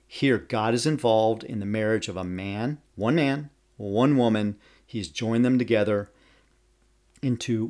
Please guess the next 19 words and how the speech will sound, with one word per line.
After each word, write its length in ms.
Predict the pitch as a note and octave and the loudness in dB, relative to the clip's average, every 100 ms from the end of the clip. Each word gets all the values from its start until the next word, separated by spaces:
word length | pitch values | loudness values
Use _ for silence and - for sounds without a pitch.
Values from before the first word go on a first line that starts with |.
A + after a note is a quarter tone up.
| G2+ | -6
one 340 | G#2+ A2 G#2+ - | -4 -2 -2 -8
flesh. 640 | - G#2+ F#2+ F#2 - - _ | -8 -4 -4 -4 -10 -10 _
Let 400 | G#2+ G#2 A2+ - _ | -6 -2 -2 -4 _
not 420 | A2+ G#2+ G2+ - - | -8 -6 -6 -8 -10
man 280 | G#2+ F#2+ | -10 -8
separate 500 | F2 B2 A2 G2+ F#2+ | -4 -2 -2 -6 -8
that. 240 | G#2 G2 - _ _ _ _ _ _ _ - | -10 -12 -14 _ _ _ _ _ _ _ -10
There 160 | G#2 | 0
are 140 | A#2+ C3 | 4 4
no 180 | G2+ F#2+ | 2 -2
other 340 | F#2+ G2 G2+ _ _ | -4 -4 -6 _ _
options. 560 | A#2 A#2 - G2 F2 - _ _ _ _ _ _ _ _ _ _ _ _ _ _ _ - _ _ _ - | -2 -2 -4 -10 -12 -16 _ _ _ _ _ _ _ _ _ _ _ _ _ _ _ -20 _ _ _ -6
And 100 | C#3 | -2
this 160 | C3+ A#2 | 0 0
is 120 | G2 | -4
coming 320 | - G2+ G2+ | -6 -10 -10
from 340 | - G#2 F#2+ | -12 -10 -8
our 140 | G#2 G2 | -6 -2
Lord. 400 | G#2 G2+ F#2 | 0 0 -4